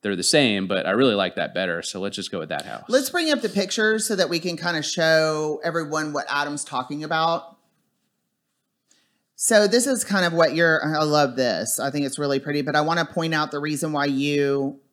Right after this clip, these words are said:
Speaker 2: sent me this picture.
Speaker 1: Mm-hmm.
Speaker 2: So kinda talk about this as a, as one of those unique features that you would consider spending money on to upgrade the house.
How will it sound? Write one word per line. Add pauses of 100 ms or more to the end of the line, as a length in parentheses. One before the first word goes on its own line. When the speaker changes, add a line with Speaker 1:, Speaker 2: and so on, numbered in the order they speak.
(120)
Speaker 2:
sent
me
this
picture. (260)
Speaker 1:
Mm-hmm.
Speaker 2:
So
kinda
talk
about
this
as
a, (200)
as
one
of
those
unique
features
that
you
would
consider
spending
money
on
to
upgrade
the
house.